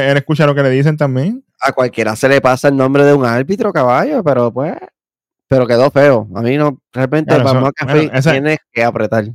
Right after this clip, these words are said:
Speaker 1: eso fue una de muchas cosas. Pero
Speaker 2: No, no,
Speaker 1: de-,
Speaker 2: sí, estoy diciendo una ahí por decir, pero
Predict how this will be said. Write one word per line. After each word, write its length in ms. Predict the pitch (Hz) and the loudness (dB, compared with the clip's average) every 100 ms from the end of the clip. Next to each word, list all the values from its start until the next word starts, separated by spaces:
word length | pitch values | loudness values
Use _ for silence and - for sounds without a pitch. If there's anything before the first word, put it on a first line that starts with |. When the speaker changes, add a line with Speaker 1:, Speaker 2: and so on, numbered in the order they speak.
| _ _ _ | _ _ _
Speaker 1:
eso 280 | 139 139 170 | -4 0 0
fue 260 | 151 170 - _ _ - | 0 -2 -2 _ _ -8
una 320 | 175 214 196 | -2 0 2
de 100 | 160 | 0
muchas 320 | 143 160 147 - | 0 0 0 -2
cosas. 380 | 123 104 104 - - - _ | -6 -4 -4 -8 -18 -20 _
Pero 220 | 190 175 | 4 4
Speaker 2:
No, 200 | 160 156 139 | 4 0 0
no, 120 | 127 | -2
Speaker 1:
de-, 60 | 123 | -2
Speaker 2:
sí, 60 | 110 | -4
estoy 200 | - 170 | -2 0
diciendo 400 | 165 165 170 151 | 2 2 4 4
una 200 | 156 151 | 4 4
ahí 200 | 139 156 | 2 0
por 200 | 127 120 | 0 -2
decir, 360 | 110 117 123 110 | -2 -2 -4 -4
pero 320 | 107 104 | -8 -10